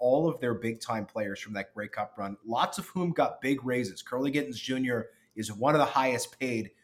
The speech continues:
receivers in the C F L now. Last year, he was on his rookie deal. They brought back A J Ouellette, getting a nice bump. They brought back a lot of their impact players. And then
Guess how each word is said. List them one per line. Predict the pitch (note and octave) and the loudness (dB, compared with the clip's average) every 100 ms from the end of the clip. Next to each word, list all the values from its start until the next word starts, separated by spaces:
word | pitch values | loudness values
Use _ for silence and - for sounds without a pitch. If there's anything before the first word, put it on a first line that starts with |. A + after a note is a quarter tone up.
| _ | _
receivers | A#2 A#2 C3 C3+ B2+ | -6 0 2 4 2
in | A#2+ | 0
the | A2+ | -2
C | - A#2 | -2 -2
F | G2+ A#2 | -2 0
L | A#2 | 0
now. | A2 E2+ G2 | 0 -2 -2
Last | A2 B2+ - | -2 -2 -8
year, | A2 | -10
he | A2 | -8
was | G2+ | -6
on | G#2 | -6
his | G2+ - | -8 -10
rookie | G#2 - | -14 -12
deal. | F#2 E2 D2 _ _ _ - | -10 -10 -10 _ _ _ -4
They | A#2 | 0
brought | A#2 D3 D3 | 6 6 8
back | C#3 C3+ - | 4 4 2
A | C3+ | 2
J | C3 C3 | 2 2
Ouellette, | B2+ B2 B2+ A#2+ - - _ - | 4 4 4 4 0 -12 _ -2
getting | C3 B2+ | 0 2
a | |
nice | B2 A#2 A2+ | 2 2 0
bump. | - A2 G#2 F2 - _ - | -2 -2 -2 -4 -14 _ -6
They | A#2 | -2
brought | A#2 C3+ C#3+ | 2 2 2
back | C#3+ C#3+ | 2 2
a | |
lot | B2+ C3+ | 4 4
of | G3+ | 4
their | D3 | 2
impact | A#2+ A2 A2+ - | 2 0 -2 -2
players. | C3 C3 C#3 | -2 -2 0
And | E3+ | 2
then | G#3+ B3+ A3 | 2 2 0